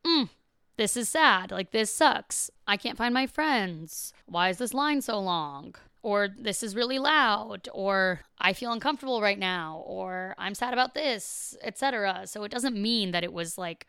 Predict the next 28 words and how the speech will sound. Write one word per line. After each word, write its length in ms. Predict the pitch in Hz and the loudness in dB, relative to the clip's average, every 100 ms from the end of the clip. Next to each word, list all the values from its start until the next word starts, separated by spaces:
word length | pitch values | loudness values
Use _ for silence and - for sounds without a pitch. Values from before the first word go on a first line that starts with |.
| - | 6
every 300 | 262 233 226 | 6 8 4
second 460 | 220 196 208 190 190 | 4 4 2 2 0
was 120 | 190 | -2
incredible, 720 | 185 220 220 190 196 190 190 | -2 0 0 2 0 0 -2
and 100 | 180 | -4
if 80 | 175 | -4
you 80 | |
missed 320 | 180 269 226 262 | 2 4 4 0
out, 220 | 214 202 | -2 -2
you 60 | |
missed 180 | 208 190 | -4 -6
on 240 | 190 196 - | -6 -8 -12
the 80 | 214 | -6
most 260 | 196 185 - | -4 -4 -8
incredible 440 | 208 254 233 214 | -6 -2 -2 -4
time. 340 | 208 208 196 190 - - - _ | -6 -4 -4 -6 -18 -20 -20 _
I 100 | - | 2
don't 140 | 269 202 | 4 4
know. 220 | 175 180 | 2 4
I 80 | - | 6
don't 120 | 294 | 6
know 60 | 302 | 6
if 60 | 277 | 4
I'm 120 | 240 | 2
going 260 | 185 185 | 2 4
anywhere 280 | 190 196 196 | 4 4 4
with 140 | 196 - | 2 2
this. 440 | 202 202 202 | 2 2 0